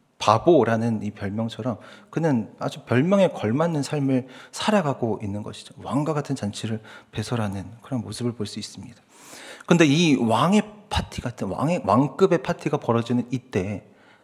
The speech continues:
지금 아비가일은 무엇을 하고 있죠? 다윗에게 막 달려가고 있습니다. 사실 이 집에서 파티가 벌어지면 이 호스-, 파티 호스트의 부인은 무엇을 해야 합니까? 남편의 장단을 맞춰줘야 합니다.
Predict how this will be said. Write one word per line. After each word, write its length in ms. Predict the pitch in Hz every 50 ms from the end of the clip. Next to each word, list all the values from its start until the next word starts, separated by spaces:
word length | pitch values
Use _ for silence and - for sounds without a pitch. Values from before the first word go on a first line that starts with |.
| _ _
지금 400 | - - 131 120 127 123 123 - -
아비가일은 800 | - 104 107 131 143 143 147 143 131 120 123 117 110 98 92 85
무엇을 380 | 104 117 135 139 135 - 127 110
하고 440 | 107 101 - 92 85 - - - _ -
있죠? 200 | 101 - - - _ _ _ _ _ _ _ _ _ _ _ _ - _ _
다윗에게 480 | - - - 135 131 - 143 - - 123
막 220 | 117 120 123 -
달려가고 480 | - 101 95 95 101 104 98 92 - 110
있습니다. 280 | - - - - _ _ _ _ _ - - - - - - - _
사실 520 | - - 185 190 - 196 180 160 120 - -
이 160 | 165 147 135
집에서 440 | - - - 160 180 233 214 - 220
파티가 440 | 214 - 233 226 - 226 208 214 196
벌어지면 720 | - 131 127 139 143 - 135 123 120 135 131 110 107 - -
이 440 | 139 147 143 135 123 110 - - - -
호스-, 260 | 160 202 - - -
파티 320 | - - 240 - - - 233
호스트의 640 | 214 240 226 - - - - 202 185 180 165 - -
부인은 440 | - 151 170 175 180 170 139 101 113
무엇을 360 | 127 139 156 151 - 151 135
해야 80 | 131
합니까? 360 | 120 107 92 95 - - 123 - - - - - - - - - - - - _ _ -
남편의 460 | 127 131 151 156 - 190 180 170 -
장단을 480 | - - 113 117 131 131 185 190 180
맞춰줘야 580 | 139 107 98 - - 127 117 - - 98 92 98
합니다. 400 | 113 127 127 113 107 - - -